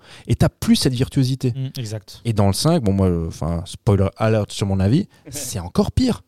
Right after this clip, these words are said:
Speaker 2: Mm.
Speaker 1: C'est encore pire. Il n'y a aucune virtu-, virtuosité et tu n'arrives pas à rendre les choses épiques et tu arrives encore moins, tu vois, à iconiser un,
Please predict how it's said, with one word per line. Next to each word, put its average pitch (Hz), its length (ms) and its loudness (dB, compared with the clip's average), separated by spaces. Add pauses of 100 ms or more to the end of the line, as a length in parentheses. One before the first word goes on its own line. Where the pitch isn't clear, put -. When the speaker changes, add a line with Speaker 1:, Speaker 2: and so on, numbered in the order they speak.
(160)
Speaker 2:
Mm. 120 280 -4
Speaker 1:
C'est 113 140 0
encore 107 200 0
pire. 180 140 -8
Il - 20 -4
n'y 104 60 0
a 90 180 0
aucune 160 420 2
virtu-, 139 480 -2
virtuosité 131 760 0
et - 20 2
tu 156 140 0
n'arrives 139 220 2
pas 180 120 0
à 175 40 4
rendre 143 200 0 (260)
les 127 120 2
choses 123 320 2
épiques 165 440 -2 (280)
et 123 80 -6
tu - 140 2
arrives 135 200 2 (120)
encore 175 340 -2
moins, 156 260 0 (240)
tu - 120 -6
vois, 151 140 0
à 131 120 4
iconiser 147 680 2 (220)
un, 104 460 0